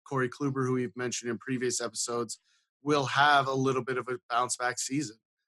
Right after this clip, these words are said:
Uh, there's lots of those guys in this list we're gonna go through today, but let's start in the N L East and let's get right into who is probably the favorite, uh, and that's not the defending champions. Robbie wants to get in first. Go.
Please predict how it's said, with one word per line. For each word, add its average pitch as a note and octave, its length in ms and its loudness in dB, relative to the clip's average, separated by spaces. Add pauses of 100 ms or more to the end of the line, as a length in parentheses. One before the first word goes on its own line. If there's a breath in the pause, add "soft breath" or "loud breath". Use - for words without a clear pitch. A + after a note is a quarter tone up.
(160)
Uh, A#2+ 200 4
there's A#2 240 -6
lots B2+ 240 2
of B2+ 60 -10
those C3 180 0
guys C3 400 0
in C#3 120 -2
this C3 220 0
list C3 240 -2
we're B2+ 80 -6
gonna B2 160 -2
go B2 160 -4
through A#2+ 200 -12
today, C3+ 360 0
but B2 280 -4 (380)
let's E3+ 160 2
start A3 240 4
in G3+ 80 2
the F3 80 6
N E3 120 4
L D3 180 2
East C3 300 0
and B2+ 120 -4
let's D3 200 0
get D3 200 0
right C#3 300 0
into C3 720 0 (400)
who E3 180 6
is D3 120 6
probably G3 520 4
the C#3+ 100 4
favorite, C#3 560 2 (160)
uh, B2+ 440 0
and B2+ 100 0
that's C#3 180 0
not F3+ 220 4
the A#2+ 60 -6
defending A#2 400 -2
champions. G#2+ 420 -8
Robbie C3+ 240 0
wants B2+ 220 -2
to A#2+ 80 -12
get A#2+ 140 -4
in G#2+ 140 -6
first. A2+ 360 -6 (200)
Go. G#2 200 -14